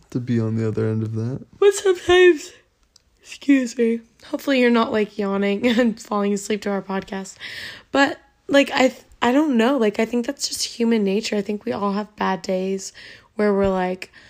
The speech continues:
Speaker 2: "I don't feel seen. I don't feel loved. Let me just act out and, like, take, take out my frustration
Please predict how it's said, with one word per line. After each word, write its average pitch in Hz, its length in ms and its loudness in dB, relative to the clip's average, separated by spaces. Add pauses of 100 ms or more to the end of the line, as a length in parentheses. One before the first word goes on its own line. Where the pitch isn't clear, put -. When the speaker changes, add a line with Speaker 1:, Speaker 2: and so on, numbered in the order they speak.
(220)
Speaker 2:
"I 240 160 2
don't 240 160 2
feel 220 260 -2
seen. 214 340 -2
I 226 140 -4
don't 226 160 0
feel 220 220 -6
loved. 196 440 -4
Let 214 200 -4
me 226 120 -2
just 226 440 -4
act 202 340 -6
out 196 260 -4
and, 196 140 -4
like, 190 320 -8 (460)
take, - 360 -6 (720)
take 233 260 -2
out 214 320 -2 (460)
my 208 400 2
frustration 208 720 -4